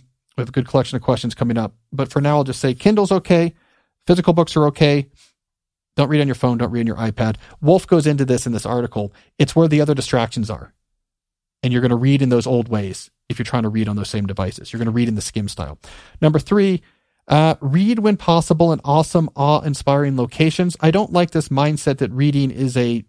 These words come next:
take your cod liver oil type of grin and bear it, ice bath type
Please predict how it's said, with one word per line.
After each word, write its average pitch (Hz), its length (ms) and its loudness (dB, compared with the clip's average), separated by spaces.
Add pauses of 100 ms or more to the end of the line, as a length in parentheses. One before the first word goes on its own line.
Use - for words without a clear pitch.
(160)
take 147 300 0
your 131 220 2
cod 135 440 0
liver 120 400 -2
oil 113 480 0 (480)
type 127 280 0
of 117 200 0 (100)
grin 135 240 0
and 120 140 -2
bear 123 240 2
it, 117 180 -2
ice 123 280 0
bath 110 420 -2
type 113 260 -4